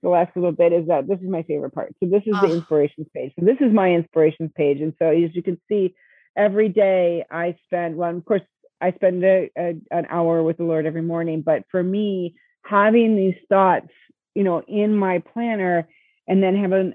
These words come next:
Speaker 1: a little, I, I, down here, I keep, like, a little journal of what's happening. These are my prayer requests, you know, and sort of, these are, like, random notes. And what happens is I can look back and go, "Oh, this is what was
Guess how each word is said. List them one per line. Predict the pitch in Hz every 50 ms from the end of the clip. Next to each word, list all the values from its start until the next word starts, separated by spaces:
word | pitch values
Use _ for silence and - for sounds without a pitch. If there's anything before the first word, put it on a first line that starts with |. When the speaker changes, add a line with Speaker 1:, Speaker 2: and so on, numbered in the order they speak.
| - 156
Speaker 1:
a | 175 170
little, | 170 185 185 180 175 175
I, | 160 175 180 - - -
I, | 175
down | 165 170 180 180 180 185
here, | 165 185 202 190 180 175 160
I | 156 147
keep, | _ - - - -
like, | 156 160 - 165
a | 160
little | 160 160 160 147 156
journal | 156 - 180 170 165 165 165 160 160
of | 160 147 151
what's | 160 156 156 -
happening. | 185 165 160 - 170 170 165 165 160
These | 160 151 170
are | 170
my | 156 160
prayer | - _ - 180 165 165
requests, | 165 165 - - 170 160 156 156 160 - -
you | 175
know, | 170 170 160
and | 165 160 160
sort | - 180 165
of, | 147
these | 156 175 156 175
are, | 170 165
like, | 160 156 -
random | 156 160 156 160 160 160 165
notes. | 160 165 - _ _ - - - - _ _
And | - 214 220 214
what | 214 220 220
happens | 220 233 269 - 302 262 233
is | 220 196 202
I | 196 190
can | - 202 202
look | 196 196 -
back | - 202 208 202 214
and | 208 180
go, | 180 156 - -
"Oh, | - 220 247 269 269 247 196
this | 196 214 240 -
is | 240 226 226
what | 226 165
was | 180 190